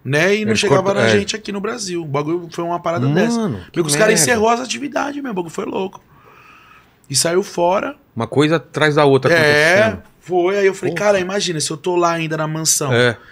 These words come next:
Speaker 1: gastando aquele dinheirão, pá."
Speaker 2: Contando com essa
Speaker 1: Cê é
Speaker 2: grana.
Speaker 1: louco? E já, e, e, tipo assim, eu tinha mais dois anos de contrato e, puf, já era. Esquece.
Speaker 2: Sim.
Speaker 1: Já
Speaker 2: Ia,
Speaker 1: era.
Speaker 2: ia quebrar total,
Speaker 1: Ia
Speaker 2: né?
Speaker 1: quebrar. Aí me-, ainda eu tinha,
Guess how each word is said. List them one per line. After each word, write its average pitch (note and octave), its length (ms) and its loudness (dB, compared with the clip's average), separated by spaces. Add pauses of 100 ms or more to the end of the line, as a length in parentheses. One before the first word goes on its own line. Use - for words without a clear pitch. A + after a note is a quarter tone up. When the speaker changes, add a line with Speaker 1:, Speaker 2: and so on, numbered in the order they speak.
(160)
Speaker 1:
gastando D#3 460 -2
aquele E3+ 260 -6
dinheirão, D#3+ 540 -4
pá." D3+ 220 0
Speaker 2:
Contando C#3+ 460 4
com C3+ 80 2
essa C#3+ 240 2
Speaker 1:
Cê C3 80 2
é - 20 4 (100)
Speaker 2:
grana. E3+ 80 4
Speaker 1:
louco? F#3 360 2
E E3 60 -8
já, F3 320 -2
e, E3 280 -14
e, E3 40 -8
tipo - 180 -4
assim, G3+ 140 2
eu F3 40 -2
tinha F#3 160 -2
mais F3+ 200 0
dois G#3 320 2
anos A3+ 140 -4
de - 80 -8
contrato G3 460 -6
e, G#3 100 -18 (100)
puf, - 300 -6 (380)
já G3 280 2
era. G3+ 400 2 (100)
Esquece. G3+ 520 -4 (500)
Speaker 2:
Sim. A2+ 240 -12 (300)
Speaker 1:
Já - 160 0
Speaker 2:
Ia, C5+ 80 4
Speaker 1:
era. C#5 400 2 (200)
Speaker 2:
ia D#3+ 100 0
quebrar F#3+ 400 2
total, D3+ 520 0
Speaker 1:
Ia D#3+ 60 0
Speaker 2:
né? C#3 60 -2
Speaker 1:
quebrar. C4 480 -10 (640)
Aí C3+ 300 -2
me-, D#3+ 160 -2
ainda D3+ 360 0
eu D3 60 2
tinha, C3+ 300 -4